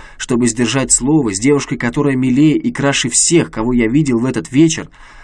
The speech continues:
должна была бы радоваться и сиять здесь, и идти под руку с Ганувером, стыдясь себя и счастья, от которого хотела отречься, боясь чего-то, что может быть страшно лишь женщине?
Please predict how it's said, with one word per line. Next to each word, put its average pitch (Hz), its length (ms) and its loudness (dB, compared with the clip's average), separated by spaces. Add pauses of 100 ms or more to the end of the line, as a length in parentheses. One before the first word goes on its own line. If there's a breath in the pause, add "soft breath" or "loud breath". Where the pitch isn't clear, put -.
(140 loud breath)
должна 127 380 2
была 143 260 2
бы 131 140 0
радоваться 131 600 0
и 110 60 -2
сиять 131 440 2
здесь, 135 420 0
и 120 160 2
идти 139 220 0
под 156 340 0
руку 127 220 -4
с 107 80 -4
Ганувером, 117 600 0 (440 loud breath)
стыдясь 143 500 2
себя 135 320 0
и 127 160 -2
счастья, 139 480 0
от 113 80 -4
которого 135 420 -2
хотела 117 440 -2
отречься, 156 520 2
боясь 117 460 0
чего-то, 156 480 0
что - 220 -4
может 123 340 -2
быть 120 320 -4 (320 loud breath)
страшно 139 560 0
лишь 131 240 2
женщине? 107 680 -4